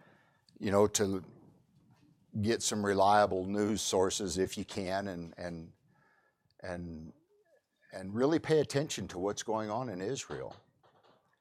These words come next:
Um, really pay attention. Uh, these things are extremely significant.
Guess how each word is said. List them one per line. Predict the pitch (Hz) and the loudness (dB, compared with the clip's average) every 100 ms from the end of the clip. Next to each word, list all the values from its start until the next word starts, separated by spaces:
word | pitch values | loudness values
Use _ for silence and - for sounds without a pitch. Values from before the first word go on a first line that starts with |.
| _ _ _ _ _ _ - | _ _ _ _ _ _ -14
Um, | 85 78 71 65 - - _ _ _ _ _ _ _ - - _ | -10 -8 -10 -14 -20 -20 _ _ _ _ _ _ _ -14 -14 _
really | 92 104 131 | -4 -2 -2
pay | 107 143 | -2 -4
attention. | 117 - 143 123 58 73 _ _ _ _ _ _ _ _ _ _ _ _ _ _ _ _ - | -4 -6 -8 -10 -14 -18 _ _ _ _ _ _ _ _ _ _ _ _ _ _ _ _ -18
Uh, | 62 69 | -16 -12
these | 82 87 - | -8 -4 0
things | 107 104 87 | 2 2 0
are | 90 85 78 80 | 0 -2 -6 -10
extremely | 90 - 110 113 117 | -6 -2 0 0 -2
significant. | - 110 95 104 117 - 78 67 | -2 -2 -2 -2 -4 -8 -10 -14